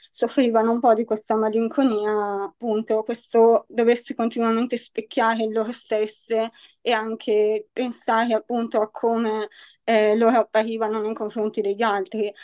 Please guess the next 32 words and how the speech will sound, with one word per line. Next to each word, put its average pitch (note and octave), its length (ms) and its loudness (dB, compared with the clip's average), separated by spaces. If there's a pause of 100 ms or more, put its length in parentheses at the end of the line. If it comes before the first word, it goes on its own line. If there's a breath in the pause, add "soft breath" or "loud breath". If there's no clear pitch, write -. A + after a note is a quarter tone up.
(160 loud breath)
Eh, A3+ 240 4
Ginsburg B3+ 640 2
nota A#3+ 400 0
che G#3+ 260 0
questo A3+ 340 -4
non A3 140 -2
appartiene G#3+ 540 -4
agli A3 160 0
uomini A3+ 460 -2
ed G#3+ 80 -6
è A3 40 -2
un'abitudine G#3+ 720 -4
prettamente A3 560 -6
femminile A#3 640 6 (260 loud breath)
che - 100 2
appartiene B3 560 2
a A3+ 40 0
tutte B3 280 -2
le A#3 140 4
donne, A3+ 380 0
indipendentemente A3+ 960 -2
appunto A#3 420 -4
dal G#3+ 160 -2
fatto G#3+ 320 -6
che G#3+ 80 -8
siano A3+ 300 -2
ricche, A3+ 440 -2
povere, A3 720 2 (300 loud breath)
eh, G#3+ 280 2
affascinanti A3 760 -2
o A3 60 2
meno. G#3+ 480 0